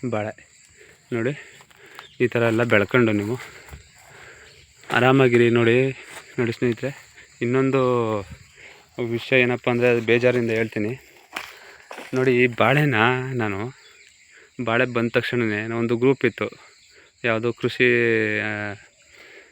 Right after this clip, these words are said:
ಆ, ಏನಪ್ಪ ಅಂತ ಅಂದರೆ, ಸಹಜ ಕೃಷಿದೊಂದು ಗ್ರೂಪ್ ಇದೆ ನಮ್ಮದು. ಆ ಗ್ರೂಪ್ನಲ್ಲಿ ನೋಡಿ ಸ್ನೇಹಿತರೆ, ಈ ಥರ ನಾವು ಸಹಜ ಕೃಷಿಲಿ ಬೆಳೆದಿದ್ದೀನಿ. ಇದನ್ನು ನಾನು ಕೊಡೋಕೆ ಇಷ್ಟಪಡ್ತಾಯಿದ್ದೀನಿ. ನೋಡಿ, ಬಜಾರಲ್ಲಿ ಇವತ್ತು ಅರವತ್ತು ರೂಪಾಯಿ ರೇಟ್ ಇದೆ. ಎಂಬತ್ತು ರೂಪಾಯಿ ರೇಟಲ್ಲಿ ನಾನು ಕೊಡ್ತೀನಿ. ಇಪ್ಪತ್ತು ರೂಪಾಯಿ ರೇಟ್ ಜ-, ಇಪ್ಪತ್ತು ರೂಪಾಯಿ ಜಾಸ್ತಿ ತಗೋತೀನಿ ಅಷ್ಟೇ.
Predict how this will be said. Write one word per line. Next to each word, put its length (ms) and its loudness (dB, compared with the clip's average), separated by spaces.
ಆ, 60 -8
ಏನಪ್ಪ 440 -6
ಅಂತ 200 -8
ಅಂದರೆ, 360 -8
ಸಹಜ 300 -4
ಕೃಷಿದೊಂದು 600 -4
ಗ್ರೂಪ್ 320 -4
ಇದೆ 120 0
ನಮ್ಮದು. 300 -8
ಆ 80 -2
ಗ್ರೂಪ್ನಲ್ಲಿ 460 2
ನೋಡಿ 280 0
ಸ್ನೇಹಿತರೆ, 480 0
ಈ 40 0
ಥರ 260 -2
ನಾವು 180 -4
ಸಹಜ 260 0
ಕೃಷಿಲಿ 380 -4
ಬೆಳೆದಿದ್ದೀನಿ. 440 -6
ಇದನ್ನು 300 -2
ನಾನು 340 -2
ಕೊಡೋಕೆ 340 -2
ಇಷ್ಟಪಡ್ತಾಯಿದ್ದೀನಿ. 640 -2
ನೋಡಿ, 460 0
ಬಜಾರಲ್ಲಿ 500 2
ಇವತ್ತು 360 -2
ಅರವತ್ತು 280 -2
ರೂಪಾಯಿ 240 -4
ರೇಟ್ 200 -4
ಇದೆ. 320 -10
ಎಂಬತ್ತು 320 0
ರೂಪಾಯಿ 200 2
ರೇಟಲ್ಲಿ 280 0
ನಾನು 180 -4
ಕೊಡ್ತೀನಿ. 320 -2
ಇಪ್ಪತ್ತು 300 -4
ರೂಪಾಯಿ 220 0
ರೇಟ್ 280 -2
ಜ-, 100 -8
ಇಪ್ಪತ್ತು 340 -2
ರೂಪಾಯಿ 200 -6
ಜಾಸ್ತಿ 280 -4
ತಗೋತೀನಿ 400 -4
ಅಷ್ಟೇ. 420 -10